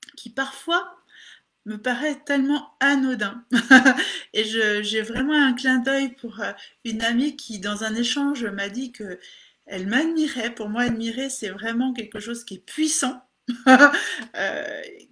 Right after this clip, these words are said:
qui, euh, jamais je vois, j'ai entendu de ma vie, voilà, puisque c'est un truc très puissant.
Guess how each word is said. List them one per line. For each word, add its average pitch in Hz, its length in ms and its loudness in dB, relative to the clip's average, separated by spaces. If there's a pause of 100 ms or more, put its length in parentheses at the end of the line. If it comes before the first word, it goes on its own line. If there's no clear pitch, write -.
(120)
qui, 226 360 -6
euh, 190 120 -4
jamais 220 340 -4
je 240 80 -8
vois, 202 420 -12 (180)
j'ai 180 120 -14
entendu 180 320 -16
de 175 80 -16
ma 170 100 -16
vie, - 240 -20 (160)
voilà, 185 380 -16
puisque - 320 -20 (240)
c'est - 100 -20
un - 100 -14
truc - 240 -20
très - 200 -12
puissant. - 420 -16